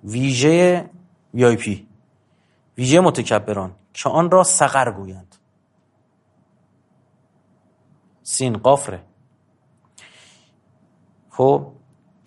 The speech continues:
میگه این سقر شکایت کرد به خدای عز و جل از شدت حرارت خود. یه تیکه از جهنم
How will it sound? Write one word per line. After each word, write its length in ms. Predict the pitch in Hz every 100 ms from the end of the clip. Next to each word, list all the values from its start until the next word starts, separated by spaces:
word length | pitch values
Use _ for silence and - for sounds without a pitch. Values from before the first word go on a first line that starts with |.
| _ _ _ _ _ _ _ _ -
میگه 260 | 147 156
این 160 | 208 220
سقر 680 | 214 - 185 135 117 98 -
شکایت 880 | - - 147 - 147 143 147 180
کرد 380 | - 180 180 170
به 80 | 139
خدای 480 | - 131 135 160 156
عز 220 | 143 113
و 140 | 113
جل 240 | 104 98 92 _ _ _ _ _ _ _ _ _ _ _ -
از 320 | 151 156 -
شدت 500 | - 170 165 202 208
حرارت 480 | 202 156 131 135 143
خود. 300 | - 92 _ _ _ _ _ _ 165
یه 80 |
تیکه 280 | 165 151 165
از 120 | 160
جهنم 760 | 135 139 135 135 143 170 190 196